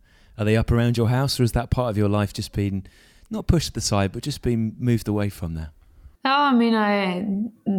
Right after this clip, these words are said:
Speaker 2: downstairs, not so much, but I have it upstairs. I also have a bike where I can go on Zwift, and I have a small gym, which I never use, but,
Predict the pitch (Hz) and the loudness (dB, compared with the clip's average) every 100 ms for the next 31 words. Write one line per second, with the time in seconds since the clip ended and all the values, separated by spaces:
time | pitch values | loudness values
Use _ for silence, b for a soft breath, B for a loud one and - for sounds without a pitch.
0 | 170 202 233 233 202 175 175 190 196 196 | 2 2 2 2 2 0 2 0 0 0
1 | 202 196 208 208 214 202 196 190 185 170 | 0 0 -2 -4 -2 0 2 0 -2 -6
2 | - - 160 175 - - 202 196 202 185 | -6 -4 -2 -4 -4 0 0 2 0 0
3 | 180 165 165 170 185 180 180 185 180 170 | 0 -2 -2 -2 -2 -2 -2 0 0 -2
4 | b b b b b b b b b b | b b b b b b b b b b
5 | b - 214 196 190 190 202 196 196 196 | b 0 2 4 4 2 2 2 2 -2
6 | - 185 170 165 160 175 160 165 196 - | 0 2 2 2 0 0 0 0 0 2
7 | 196 190 160 185 180 175 175 175 170 170 | 2 2 2 2 2 2 2 0 0 2
8 | 170 170 175 180 170 - 180 | 2 2 2 2 0 0 0